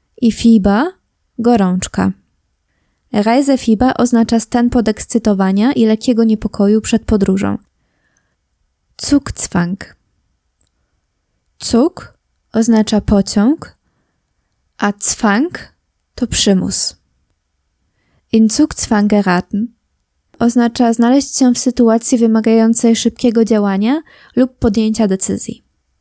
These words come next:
Fingerspitzengefühl składa się również z dwóch słów. Fingerspitzen, czyli opuszki palców, i Gefühl,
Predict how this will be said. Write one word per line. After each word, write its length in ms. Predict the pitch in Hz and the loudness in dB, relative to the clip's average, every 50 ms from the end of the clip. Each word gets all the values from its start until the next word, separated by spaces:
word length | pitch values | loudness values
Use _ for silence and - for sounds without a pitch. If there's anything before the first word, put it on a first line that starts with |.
| _ _ _ _ _ _ _ _ _ _ _ _ _ _ _ _ _ _ _ _ _ _ _ _ _ _ _ _ _ _ _ _ _ _ _ _ _ _ _ _ _ | _ _ _ _ _ _ _ _ _ _ _ _ _ _ _ _ _ _ _ _ _ _ _ _ _ _ _ _ _ _ _ _ _ _ _ _ _ _ _ _ _
Fingerspitzengefühl 1400 | - - - 294 294 269 240 226 - - - 226 214 - - 220 208 202 196 202 190 - - 190 185 185 196 185 - _ _ _ _ _ _ _ _ _ _ _ _ _ _ _ _ _ | -8 0 2 4 4 4 2 2 0 0 0 0 0 0 0 0 0 2 2 0 -2 0 0 2 2 2 2 -2 -6 _ _ _ _ _ _ _ _ _ _ _ _ _ _ _ _ _
składa 440 | - - - - 262 254 240 262 254 | -6 -6 -2 0 2 4 4 4 4
się 260 | - 269 240 233 226 | 4 4 4 4 4
również 280 | 240 226 233 226 214 | 4 4 4 4 4
z 160 | 220 226 220 208 | 4 2 2 0
dwóch 260 | 208 196 214 208 - | 0 -2 -2 -2 -2
słów. 420 | - - 240 285 339 - - - _ _ _ _ _ _ _ _ _ _ _ _ _ _ _ _ _ | 0 2 2 2 0 -2 -6 -18 _ _ _ _ _ _ _ _ _ _ _ _ _ _ _ _ _
Fingerspitzen, 960 | - - 277 269 254 254 240 240 - - - 254 247 247 - - 302 320 349 - _ _ - | -2 2 2 4 4 4 2 2 0 0 2 0 0 2 0 0 0 0 -2 -4 _ _ -14
czyli 280 | - - 254 233 233 - | -2 0 2 2 2 0
opuszki 480 | 220 208 - 254 262 240 - - 240 | -2 -2 0 0 0 0 0 -2 -2
palców, 720 | - - 202 190 190 196 - - 269 294 330 - - - _ _ _ _ _ - | 0 2 2 2 2 0 0 0 0 0 0 -2 -8 -20 _ _ _ _ _ 0
i 120 | 247 220 | 0 2
Gefühl, 500 | 202 220 214 - - 247 240 269 302 | 2 2 0 2 4 4 6 6 6